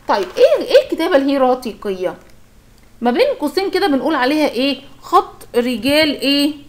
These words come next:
الدين. تمام؟ طب ليه خط رجال الدين؟ او ليه سموها بالاسم ده؟ لان رجال الدين كانوا بيستخدموا الكتابة الهيراتيقية دي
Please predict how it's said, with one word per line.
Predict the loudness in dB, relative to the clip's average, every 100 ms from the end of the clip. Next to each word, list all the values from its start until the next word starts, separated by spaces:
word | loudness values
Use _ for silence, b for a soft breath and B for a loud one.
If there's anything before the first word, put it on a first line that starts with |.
| -2
الدين. | -2 -4 -8 -12 -20 -20 -20 -20 -20 -20 -14 0
تمام؟ | 2 4 2 -4 b b b -2
طب | 2
ليه | 4 2
خط | 2 0 0
رجال | -4 2 2
الدين؟ | 2 -4 -8 -8 -10 -14 b b 0
او | 4
ليه | 2
سموها | 4 4 4 2
بالاسم | 0 -4 -6 -4
ده؟ | -4 -4
لان | -4 -2 0 2
رجال | 2 0 0
الدين | -2 -2 -2
كانوا | -2 -2
بيستخدموا | -2 -4 -6 -6 -4 -2 0 0
الكتابة | -2 -8 -2 0 0
الهيراتيقية | -2 -4 0 2 4 4 4 2 -8 -8 -4 -2 0 -2
دي | -4